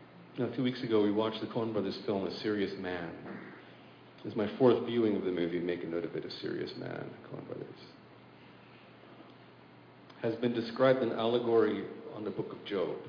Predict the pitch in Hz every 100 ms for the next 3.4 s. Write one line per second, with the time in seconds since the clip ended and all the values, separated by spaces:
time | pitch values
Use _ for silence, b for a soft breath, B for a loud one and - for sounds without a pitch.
0 | - - - - - - - - 131 -
1 | 117 127 131 127 120 - 127 123 123 113
2 | 107 110 110 107 101 - 107 90 92 -
3 | - 87 82